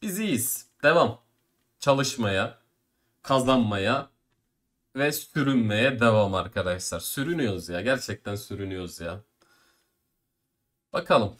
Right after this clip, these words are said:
Yüz yirmi dolarlık kasadan açmaya başladık. Şu an yüz otuz dolarla öndeyiz arkadaşlar. Bot D M G'yi çağırmışız. Bize bot D M G iki yüz yetmiş bir dolar çıkarttı. Ben hemen bıçağı çıkarttım, koydum.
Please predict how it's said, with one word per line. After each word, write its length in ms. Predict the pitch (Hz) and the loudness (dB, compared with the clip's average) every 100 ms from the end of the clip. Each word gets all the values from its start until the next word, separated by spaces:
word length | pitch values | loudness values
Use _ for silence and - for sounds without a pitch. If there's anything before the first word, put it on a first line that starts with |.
| _ _ _ | _ _ _
Yüz 300 | - 202 170 | -10 -6 -4
yirmi 260 | 180 185 175 | -2 -2 0
dolarlık 440 | 139 117 117 120 | 2 4 2 0
kasadan 480 | 175 160 135 156 156 - | -2 0 2 2 0 2
açmaya 640 | 156 - 120 113 143 - | 0 2 0 2 2 4
başladık. 540 | 131 131 - 113 131 - | 4 4 2 -2 -2 -6
Şu 200 | - 127 | 2 4
an 260 | 143 - - | 4 0 -6
yüz 220 | 117 120 | -2 0
otuz 320 | 139 - 139 | -2 -4 -2
dolarla 600 | 117 110 104 113 151 - - | 2 4 2 2 -2 -2 0
öndeyiz 480 | 120 120 127 110 | 4 4 4 2
arkadaşlar. 760 | 101 92 98 98 - 160 113 107 | -2 -2 -4 -4 -2 -2 -2 -2
Bot 360 | 151 160 _ | -2 -2 _
D 220 | - 123 123 | 2 4 4
M 100 | 120 | 2
G'yi 300 | 113 139 156 | 2 0 0
çağırmışız. 840 | - 101 92 95 - 175 - - - _ _ _ _ _ _ _ _ _ _ _ _ _ _ _ - | 0 0 0 -4 -4 -2 -2 -2 -8 _ _ _ _ _ _ _ _ _ _ _ _ _ _ _ -2
Bize 280 | 151 156 151 | 2 4 4
bot 300 | 160 - 151 | 0 0 2
D 140 | 151 | 4
M 100 | 123 | 4
G 100 | 143 | 2
iki 220 | - - | -4 -6
yüz 100 | 135 | -4
yetmiş 420 | 135 - 139 - | -2 -2 -6 -4
bir 160 | 143 135 | -2 0
dolar 300 | 110 107 104 | 2 2 0
çıkarttı. 520 | - - 107 - 170 | -4 -4 -4 -4 0
Ben 260 | 165 160 160 | 2 2 2
hemen 380 | 165 165 165 - _ _ - | 2 0 -4 -12 _ _ -8
bıçağı 380 | 139 - 151 143 | -4 4 8 8
çıkarttım, 600 | - 143 131 - 139 175 | 6 4 2 0 -8 -6
koydum. 580 | - 135 120 131 139 | -2 0 0 -2 -4